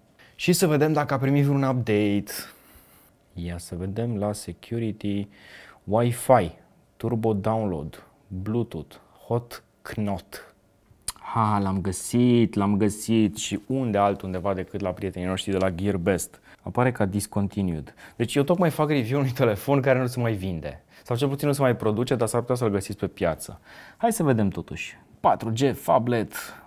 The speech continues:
Ok, ok, ok, ok. Da, are senzor de amprentă. Am verificat. Unlock with fingerprint.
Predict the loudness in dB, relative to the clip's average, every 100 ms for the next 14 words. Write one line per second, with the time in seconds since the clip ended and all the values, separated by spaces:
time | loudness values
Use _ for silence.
0 | _ _ _ _ -8 -2 0 -2 -6 -8
1 | -4 -2 -2 -6 -6 -4 -2 -4 0 0
2 | 8 8 8 6 2 2 0 0 2 2
3 | 4 6 6 6 4 2 -12 -20 _ 0
4 | 2 0 -4 6 8 8 2 -20 -20 _
5 | -20 -12 0 4 4 2 -4 -2 0 0
6 | -2 -6 -6 -10